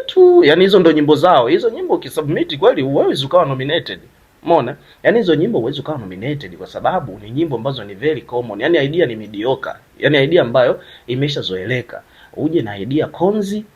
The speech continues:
utakuwa submitted. Pia vile vile zingatia, wewe ni Mtanzania, njoo na nyimbo ambazo ni za asili ya Kitanzania, kitu kipya kwenye macho yao, wenyewe pia wawe, wawe surprised, yani wawe mesmerized na kile kitu ambacho umekisubmit.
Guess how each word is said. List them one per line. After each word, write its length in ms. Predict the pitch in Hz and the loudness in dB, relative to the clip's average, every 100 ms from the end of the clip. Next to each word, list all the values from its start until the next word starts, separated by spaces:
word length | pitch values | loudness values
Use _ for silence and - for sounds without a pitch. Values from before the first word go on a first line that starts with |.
| - | -6
utakuwa 380 | 175 160 - 180 | -2 -2 -2 -4
submitted. 640 | 180 175 208 185 117 - - _ _ | -2 -2 -2 -2 -4 -8 -12 _ _
Pia 180 | 208 190 | 0 2
vile 200 | 135 123 | 2 0
vile 280 | 123 202 196 | -2 0 0
zingatia, 640 | 135 139 139 160 143 82 | 0 0 -2 -2 -4 -2
wewe 220 | 117 196 | 2 4
ni 80 | 175 | 4
Mtanzania, 720 | 147 147 135 147 180 165 120 143 110 | 2 0 0 -2 0 0 -2 -6 -6
njoo 240 | 131 180 | 0 0
na 120 | 151 | 2
nyimbo 340 | 143 175 139 123 | 2 2 2 -2
ambazo 420 | 120 156 147 120 | 2 2 2 -4
ni 100 | 120 | -6
za 180 | 120 123 | -4 -4
asili 260 | - 170 | -4 -4
ya 60 | 127 | -2
Kitanzania, 420 | 123 127 131 160 | -2 -4 -2 -2
kitu 220 | 147 160 | -2 -6
kipya 300 | 165 196 180 | -6 -6 -4
kwenye 220 | - 127 123 | -6 -6 -8
macho 280 | 120 - | -10 -2
yao, 200 | 156 151 | 2 2
wenyewe 220 | 120 156 151 | 0 -4 -2
pia 140 | 151 | 0
wawe, 280 | 110 113 117 | 0 2 2
wawe 380 | 123 147 190 - - _ | 2 2 0 -4 -18 _
surprised, 960 | - 139 139 - 170 170 156 110 107 | -10 -6 -6 -4 2 4 2 0 2
yani 220 | 170 170 | 2 4
wawe 200 | 160 170 | 4 4
mesmerized 800 | 139 123 127 131 143 170 127 135 | 2 -2 -4 0 2 2 0 -4
na 140 | 123 131 | -2 -2
kile 240 | 156 156 | 0 0
kitu 200 | 147 139 | 0 -2
ambacho 260 | 127 135 135 | -4 -4 -8
umekisubmit. 720 | 107 - 123 127 165 - - | -12 -10 -8 0 0 0 -6